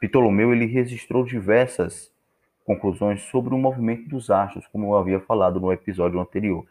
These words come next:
E, segundo ele, a Terra se encontrava imóvel, situada no centro do universo. Então, esse modelo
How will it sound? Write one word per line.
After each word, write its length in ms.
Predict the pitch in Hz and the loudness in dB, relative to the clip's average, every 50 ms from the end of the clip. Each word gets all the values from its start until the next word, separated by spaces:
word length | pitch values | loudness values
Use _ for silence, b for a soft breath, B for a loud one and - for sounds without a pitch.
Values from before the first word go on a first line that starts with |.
| b b b | b b b
E, 80 | - | -4
segundo 460 | 196 - 185 170 156 151 135 107 98 104 | 2 2 2 2 2 2 2 2 4 4
ele, 320 | 117 123 117 113 - b b b b | 4 2 2 0 -2 b b b b
a 140 | - 107 107 | 0 0 0
Terra 420 | - - - 107 107 113 117 117 - | 2 2 4 4 4 4 0 -2 -4
se 200 | - - - 131 | -8 -6 -6 -6
encontrava 520 | - - - 143 139 - 127 120 120 147 | -4 -2 -4 -4 -2 2 2 2 2 2
imóvel, 540 | 151 143 117 110 107 113 110 90 90 90 - _ _ _ _ _ _ | -2 0 2 4 4 4 2 0 -4 -12 -14 _ _ _ _ _ _
situada 760 | - - 113 - - 127 107 98 95 95 95 95 107 110 - - _ _ _ _ _ | -10 -10 -8 -4 -2 2 4 6 6 6 4 2 -2 -6 -8 -8 _ _ _ _ _
no 160 | 123 139 131 | -8 -8 -8
centro 360 | - - - 113 117 113 - | -10 -8 -6 -4 -4 -4 -6
do 140 | 107 98 104 | -8 -8 -6
universo. 500 | 107 110 107 95 92 80 78 - _ _ _ _ _ _ _ _ | -6 -6 -4 -4 -6 -6 -6 -10 _ _ _ _ _ _ _ _
Então, 220 | - - - 101 101 | -14 -6 -4 -2 -2
esse 140 | 98 - 110 | -2 -2 -2
modelo 580 | 113 120 110 95 95 98 101 117 117 117 - | -2 0 -2 -2 -2 0 0 0 -2 -4 -8